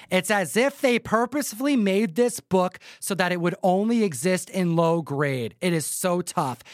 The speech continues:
Tough books are another area of opportunity in twenty twenty-four. And take a look at these two record-breaking sales. The eight point oh heights were reached back in twenty twenty-two,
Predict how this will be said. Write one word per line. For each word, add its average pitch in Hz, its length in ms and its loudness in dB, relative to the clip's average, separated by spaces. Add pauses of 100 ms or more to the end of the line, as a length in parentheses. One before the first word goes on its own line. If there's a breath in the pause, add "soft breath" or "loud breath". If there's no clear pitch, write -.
(220 loud breath)
Tough - 380 0
books 208 320 0 (200 loud breath)
are 175 160 2
another 175 460 2
area 175 340 0
of 156 60 -2
opportunity 151 640 -2
in 135 80 -2
twenty 151 260 -2
twenty-four. 139 580 -2 (220 loud breath)
And - 140 0
take 202 180 -2
a 214 60 -2
look 180 160 -2
at 175 100 -4
these 165 220 -2
two 170 260 0
record-breaking 143 960 -2
sales. 120 420 -4 (200 loud breath)
The 165 160 -2
eight 208 160 -2
point 220 220 0
oh 180 100 0
heights - 360 -2
were 180 80 -2
reached 165 260 0
back 156 180 -2
in 143 60 -8
twenty 156 260 -4
twenty-two, 156 480 -2